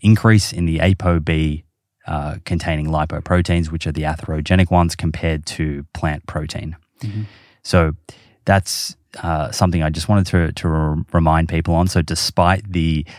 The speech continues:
Speaker 1: the fact that red meat might contain a, a few nutrients, there are other components,
Speaker 2: Mm.
Speaker 1: and we have to consider the overall matrix and how does it affect either, either established biomarkers of disease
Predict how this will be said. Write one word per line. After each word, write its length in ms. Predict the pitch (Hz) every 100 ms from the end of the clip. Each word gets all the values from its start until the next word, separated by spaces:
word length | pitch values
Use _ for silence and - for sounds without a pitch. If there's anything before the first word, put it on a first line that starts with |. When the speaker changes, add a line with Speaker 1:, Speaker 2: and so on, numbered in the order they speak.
| -
Speaker 1:
the 80 | 85
fact 240 | 85 80
that 100 | -
red 180 | 85 80
meat 260 | 80 80 80
might 240 | 82 82
contain 420 | - 87 - 85
a, 260 | 80 78 76
a 40 | 76
few 260 | - 85
nutrients, 800 | 80 98 117 117 107 98 85 - - - - _
there 120 | - 90
are 120 | 87
other 440 | - 87 82 78 76 _
components, 920 | - 80 - 95 95 80 107 - - -
Speaker 2:
Mm. 240 | 120 107 92 -
Speaker 1:
and 180 | 87 80
we 60 |
have 80 | 80
to 60 | -
consider 300 | 87 - 85
the 140 | 78
overall 440 | 80 80 82 80 76
matrix 560 | 78 78 92 139 131
and 120 | - 85
how 200 | 87 90
does 180 | 90
it 100 | 87 78
affect 540 | 78 - 95 78 - - - -
either, 340 | - 80 78 73 85 - - -
either 480 | 82 78 76 76 -
established 680 | 87 - 87 92 107 92 -
biomarkers 800 | 85 82 80 78 78 82 78 -
of 380 | 90 78 73 - _
disease 640 | - 76 82 95 131 -